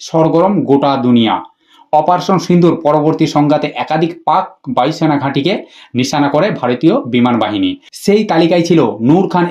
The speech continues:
এবং সারগোদা বিমান ঘাঁটি। এর মধ্যে প্রথমটি রাওয়ালপিন্ডির সেনা সদর দপ্তর সংলগ্ন এলাকায় অবস্থিত। সূত্রের খবর, সেখানে রয়েছে ইসলামাবাদের অন্যতম বড় আণবিক অস্ত্র ভাণ্ডার। এ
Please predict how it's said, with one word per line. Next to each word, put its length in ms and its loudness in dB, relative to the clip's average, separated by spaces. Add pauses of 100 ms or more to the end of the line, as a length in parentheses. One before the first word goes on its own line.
এবং 200 2
সারগোদা 500 -2
বিমান 320 0
ঘাঁটি। 260 -8 (440)
এর 160 2
মধ্যে 320 2 (140)
প্রথমটি 420 2
রাওয়ালপিন্ডির 680 2
সেনা 220 2
সদর 320 -2
দপ্তর 400 -2
সংলগ্ন 380 4 (140)
এলাকায় 400 0
অবস্থিত। 340 0 (440)
সূত্রের 500 0 (100)
খবর, 260 2
সেখানে 380 0
রয়েছে 300 4 (100)
ইসলামাবাদের 580 0 (100)
অন্যতম 360 4 (180)
বড় 240 2 (160)
আণবিক 460 2
অস্ত্র 320 -4
ভাণ্ডার। 360 -2 (580)
এ 100 0